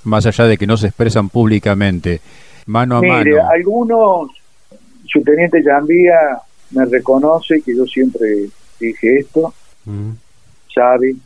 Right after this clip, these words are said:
Speaker 2: con el capitán López Patterson tuve una comunicación, me mandó un mensaje el año pasado cuando yo presenté la nota al Ministerio de Defensa, Y yo le contesté.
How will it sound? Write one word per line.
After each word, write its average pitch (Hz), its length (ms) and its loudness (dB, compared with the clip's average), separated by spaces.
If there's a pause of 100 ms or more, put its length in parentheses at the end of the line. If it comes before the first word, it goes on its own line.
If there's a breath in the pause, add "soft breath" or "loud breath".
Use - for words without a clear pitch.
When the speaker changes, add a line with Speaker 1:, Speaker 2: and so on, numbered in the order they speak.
(1040)
Speaker 2:
con 110 200 0
el 110 120 0
capitán 120 420 0
López 131 360 0
Patterson 131 720 -4
tuve 107 760 -2 (420)
una 117 300 0
comunicación, 107 1200 -2 (240)
me 101 180 -12
mandó 101 440 -2
un 104 420 0
mensaje 120 800 -4 (580)
el 104 140 -2
año 110 240 2
pasado 113 460 0
cuando 101 280 -6
yo 110 160 -2
presenté 101 680 -6
la 104 200 -2
nota 107 300 -8
al 95 100 -8
Ministerio 98 520 -4
de 104 100 2
Defensa, 139 720 0 (880)
Y 95 260 -8
yo 107 180 2
le 95 180 0
contesté. 127 720 0